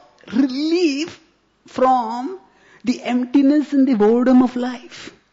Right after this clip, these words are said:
So, and most of U S S R was poor, so they would just drink vodka. You know, they would drink and drink. So there was, when Russia started getting, uh, when perestroika started and U S S R, the communist regime started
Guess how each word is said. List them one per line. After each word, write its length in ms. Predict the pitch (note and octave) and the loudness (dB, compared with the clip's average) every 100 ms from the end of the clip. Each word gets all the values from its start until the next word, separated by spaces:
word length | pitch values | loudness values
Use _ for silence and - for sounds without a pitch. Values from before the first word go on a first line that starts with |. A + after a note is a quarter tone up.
| _ _ _ _ _ | _ _ _ _ _
So, 220 | - F#3+ | -6 -4
and 440 | D3+ F3+ G#3 A#3 E3 | 0 2 0 -2 -4
most 220 | G#3 G#3 | -4 -2
of 100 | A#3+ | -2
U 100 | A3 | 0
S 100 | G#3 | -2
S 80 | G#3+ | -2
R 120 | G3+ | -2
was 160 | F#3+ - | -2 -4
poor, 420 | - A3 D3+ E3+ - - - - - - | 0 2 2 -2 -10 -20 -20 -20 -20 -10
so 280 | - C#4 | -2 -2
they 140 | C4 C4 | -2 -6
would 140 | C4 | -6
just 280 | C4+ C4+ A#3 | -6 -6 -6
drink 420 | D4+ G4 - - - _ _ | -4 -6 -8 -16 -18 _ _
vodka. 400 | F3 G#3+ A#3 G#3+ - _ _ _ _ - _ - | -4 -4 -4 -10 -12 _ _ _ _ -20 _ -12
You 60 | |
know, 60 | A#3 | -12
they 140 | G3+ | -8
would 160 | A3+ A3 | -8 -6
drink 300 | C#4 D4 B3 | -6 -6 -8
and 160 | A#3 | -6
drink. 340 | A#3 C#4 G#3 - - | -4 -6 -8 -18 -4
So 140 | A3 | 0
there 200 | A3 A#3 | 2 2
was, 500 | C4 C4 A3+ C#4+ - _ _ - | 0 -2 -4 -8 -12 _ _ -2
when 600 | G3 A3 A#3 B3 A#3+ - | 0 2 2 2 0 -4
Russia 300 | G3 G3+ A3 | -6 -4 -2
started 300 | A3 G#3 G3+ | -2 -4 -4
getting, 340 | G3 G#3 G#3 | -2 -2 -2
uh, 300 | F#3 C3 - | -4 -4 -8
when 320 | - E3 D#3+ D3 | -6 -2 0 0
perestroika 600 | F3+ F3+ - F#3 F3+ F3 | -2 -2 -4 -4 -2 -4
started 360 | E3 E3+ F#3+ | -2 -2 -2
and 180 | F3+ D#3 - | -2 -4 -6
U 100 | E3 | -2
S 160 | E3 - | -2 -4
S 60 | |
R, 220 | F#3 E3+ F3 - - | -6 -6 -10 -20 -8
the 100 | D#3+ | -4
communist 300 | F3+ F#3+ F#3 | -2 -2 -2
regime 140 | F#3+ | -4
started 260 | G3 F#3+ F3 | -4 -4 -6